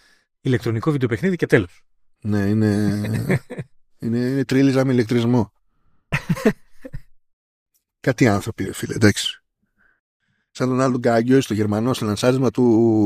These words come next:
Speaker 2: Xbox τριακόσια εξήντα, που επέμενε ότι,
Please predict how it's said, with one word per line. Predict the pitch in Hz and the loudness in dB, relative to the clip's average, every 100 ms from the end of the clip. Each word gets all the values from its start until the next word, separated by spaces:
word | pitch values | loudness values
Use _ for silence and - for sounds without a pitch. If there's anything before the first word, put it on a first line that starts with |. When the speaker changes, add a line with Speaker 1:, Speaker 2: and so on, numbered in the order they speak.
| 107 | 2
Speaker 2:
Xbox | 113 | 0
τριακόσια | 113 - - 143 | -2 -6 2 2
εξήντα, | 110 117 117 135 - _ _ _ _ _ _ _ | 2 2 0 0 -4 _ _ _ _ _ _ _
που | 123 | -2
επέμενε | 110 131 139 139 | 2 2 0 0
ότι, | 135 123 120 117 113 | 0 2 2 4 2